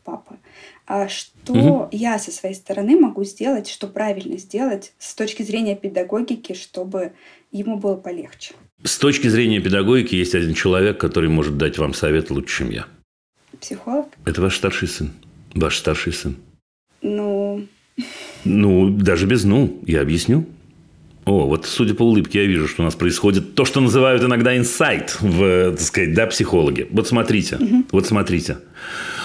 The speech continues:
Speaker 2: У вас есть мальчик, которого вы расписали как лучшего мальчика на планете. Я, кстати, вам верю. Да? Старшенький, пятнадцатилетний.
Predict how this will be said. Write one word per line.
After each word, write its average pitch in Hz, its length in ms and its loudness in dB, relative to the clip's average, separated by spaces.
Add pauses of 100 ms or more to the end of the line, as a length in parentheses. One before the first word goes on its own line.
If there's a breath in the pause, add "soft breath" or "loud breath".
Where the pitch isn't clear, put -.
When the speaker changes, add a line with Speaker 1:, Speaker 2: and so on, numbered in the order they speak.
(140 loud breath)
Speaker 2:
У 123 80 4
вас 165 280 4
есть 127 340 2
мальчик, 135 360 2
которого 104 300 4
вы 98 100 4
расписали 98 440 0
как 90 140 -2
лучшего 101 260 2
мальчика 92 300 0
на 87 80 2
планете. 98 480 2
Я, 80 80 0
кстати, 95 280 0
вам 78 200 0
верю. 64 240 -4 (760)
Да? 131 400 0
Старшенький, - 500 -2
пятнадцатилетний. 78 920 -4